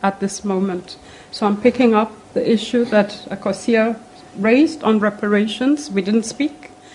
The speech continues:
but the question of reparations right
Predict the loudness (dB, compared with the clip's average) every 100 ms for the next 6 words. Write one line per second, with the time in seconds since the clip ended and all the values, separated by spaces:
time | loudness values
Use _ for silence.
0 | -20 -14 -6 -4 0 4 2 2 0 2
1 | 2 -2 -2 -4 0 2 2 2 0 0
2 | 2 4 2 0